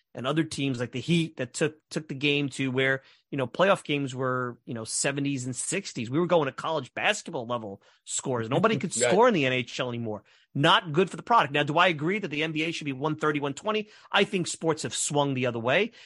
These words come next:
Speaker 1: and I hope baseball doesn't start to become arena baseball. So I hope that they don't get too, like, I could deal with this, you know, start to become arena baseball and, like, change the mound and,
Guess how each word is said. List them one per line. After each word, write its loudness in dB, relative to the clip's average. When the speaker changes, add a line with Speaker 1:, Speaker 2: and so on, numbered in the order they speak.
Speaker 1:
and 2
I 6
hope -2
baseball 0
doesn't -4
start -4
to -14
become -4
arena 0
baseball. 2
So 0
I 4
hope 2
that -2
they 4
don't 2
get -4
too, 0
like, 0
I 4
could 0
deal 6
with 0
this, -2
you 0
know, 4
start 2
to -4
become -2
arena 2
baseball 0
and, -6
like, -6
change 0
the -4
mound 4
and, -6